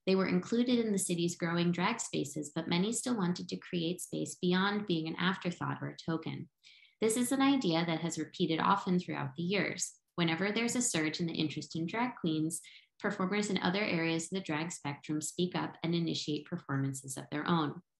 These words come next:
Some of the active local kings creating them, creating space for themselves today are Max Pl-, uh, next slide. <laughs> Max Pleasure, next slide. God Complex,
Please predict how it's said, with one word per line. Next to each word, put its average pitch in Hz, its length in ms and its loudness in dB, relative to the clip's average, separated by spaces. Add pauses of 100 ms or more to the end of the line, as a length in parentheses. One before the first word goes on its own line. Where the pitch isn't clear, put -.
(360)
Some 214 220 0
of 247 140 2
the 285 140 2
active 196 400 2
local 170 260 0
kings 175 400 -2
creating 156 480 0
them, 202 140 0 (420)
creating 196 400 2
space 165 380 -2
for 208 100 -4
themselves 165 560 -4
today 156 460 -2
are 143 340 -2 (380)
Max 170 320 2
Pl-, - 260 -6
uh, 160 240 4
next 254 220 0
slide. - 340 0 (240)
<laughs> 208 60 2 (1600)
Max 196 320 4
Pleasure, 196 500 4 (560)
next 165 240 -6
slide. 151 240 0 (2000)
God 175 260 4
Complex, 165 680 -2